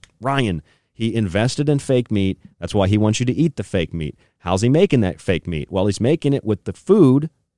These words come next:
that he's growing that's genetically modified, for which he has major investments in, on the land that he owns more than anybody else. And how did he get that land? Well, some of it, at least, I imagine, speculating here, is probably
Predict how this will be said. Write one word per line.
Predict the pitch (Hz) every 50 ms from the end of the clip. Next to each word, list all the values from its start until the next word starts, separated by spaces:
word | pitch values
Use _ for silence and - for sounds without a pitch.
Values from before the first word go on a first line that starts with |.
| _ _ _ _ _ _ _ _ _ _
that | - 95 95
he's | 113 110 98
growing | 87 - 117 147 180 196 165 127 117 117 120 127 131 - _ _ _ _ _ _ _ _ _ _ _ _ _ _ -
that's | 90 90 - -
genetically | - 95 95 101 113 139 135 165 165
modified, | 170 185 190 175 156 - - 135 127 123 -
for | 117
which | 104 95 -
he | 104
has | 101 104 101
major | 104 110 113 123 131
investments | 131 123 160 180 185 - - 131 123 -
in, | 123 120 113 -
on | 110 117 117 131
the | 143 139
land | 139 151 190 233 254 240 190 143 135 143 165 175 170 _ _ _ _ _ _ -
that | 110 104
he | 107 117 104 -
owns | 104 101 101 104 117 120 -
more | 110 120 127
than | 135 139 143
anybody | 147 160 156 165 175 196 233
else. | 254 220 135 - - - _ - -
And | 80 80
how | 87
did | 98 123
he | 147 180
get | 185 247 - -
that | 160 113 -
land? | 92 98 87 78 80
Well, | 90 104 117 -
some | - - 160 196
of | 208 147
it, | 131 104
at | -
least, | 85 92 98 120 131 -
I | 92 95
imagine, | 98 92 98 113 151 180 160 131 131 135 151 160 _ _ _ _ _ _ _ _ _
speculating | _ - - - 113 160 - 139 123 107 90 92 95 92
here, | 87 92 92 95 113 117 _ _ _ _ _ _
is | - 170 -
probably | _ - - 196 220 220 190 170 170 160 160 156